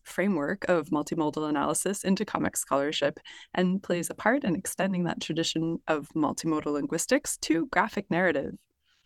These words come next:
In this interview, Doctor Davies talks a bit about how to use a linguistic framework to analyze comics, his interest in Tokipono, and his own practice of sketchnoting,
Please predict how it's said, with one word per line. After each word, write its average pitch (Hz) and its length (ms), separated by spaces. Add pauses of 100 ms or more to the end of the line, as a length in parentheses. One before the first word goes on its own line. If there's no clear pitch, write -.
(140)
In 196 100
this 202 200
interview, 240 640
Doctor 175 320
Davies 165 400
talks - 400
a - 20
bit 285 160
about 233 460
how 170 180
to 165 220
use - 240
a 156 40
linguistic 160 560
framework 175 580
to - 140
analyze 156 380
comics, 175 580 (460)
his 208 140
interest 277 420
in 185 100
Tokipono, 170 800
and 175 140
his 156 280
own 233 240
practice 196 580
of 156 160
sketchnoting, 143 800